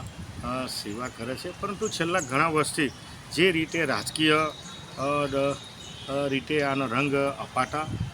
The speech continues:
તમે છેલ્લા ઘણા વર્ષોમાં જો તો માન્ય પ્રમુખ શ્રી હાલના પ્રમુખે પણ એક હજાર કરોડનો ગેરવહીવટ થાય એ બાબતમાં એમણે પ્રધાનમંત્રીને પત્ર લખ્યો હતો. અન્ય ડિરેક્ટરો પણ સંસ્થાના વહીવટ બાબતમાં પત્ર લખ્યા હતા અને પશુપાલકોએ પણ વારંવાર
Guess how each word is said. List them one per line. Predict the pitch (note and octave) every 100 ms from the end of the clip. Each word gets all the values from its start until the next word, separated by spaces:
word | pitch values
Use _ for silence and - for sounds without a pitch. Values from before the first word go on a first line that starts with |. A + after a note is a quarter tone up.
| -
તમે | F3 F#3+
છેલ્લા | - F3 D#3
ઘણા | - D#3 F#3
વર્ષોમાં | E3+ - D#3+ D3
જો | B2+ A#2 - - - - - -
તો | C#3+
માન્ય | C3+ C#3 D#3 D3+ D3+ D3 B2+
પ્રમુખ | B2+ C#3+ D3 -
શ્રી | B2+
હાલના | A#2+ C3
પ્રમુખે | C#3 B2+ B2+ C3+ C#3+
પણ | C#3 D3
એક | D3 D#3+
હજાર | B2 B2+ D3+ -
કરોડનો | C3+ C#3 C#3
ગેરવહીવટ | A2+ A#2+ A#2+ B2+ B2+ C3 -
થાય | B2 G2+ - - - - E3
એ |
બાબતમાં | E3 C#3+ C#3+ C#3 C#3+ C#3+
એમણે | C3 C3+ C#3+ C#3 C3+ C3 -
પ્રધાનમંત્રીને | G#2 A#2+ C3 B2+ B2+ C#3 -
પત્ર | A#2 - C#3+
લખ્યો | C3+ - D#3+
હતો. | E3
અન્ય | C3+ D3 D3
ડિરેક્ટરો | B2 C3 - D#3 D#3
પણ | D3+ E3 D#3+
સંસ્થાના | - C#3+ - D#3 D#3+
વહીવટ | D#3 D#3 E3
બાબતમાં | D#3+ D#3 D#3+ F3
પત્ર | E3 D3+ F3
લખ્યા | E3 - F3+
હતા | E3+ G#3 - - -
અને | F3 A3 G3+
પશુપાલકોએ | D#3+ - F#3+ F#3+ G3+ F#3+ G#3
પણ | G3+ G3
વારંવાર | C#3+ D#3+ F#3 F3 F3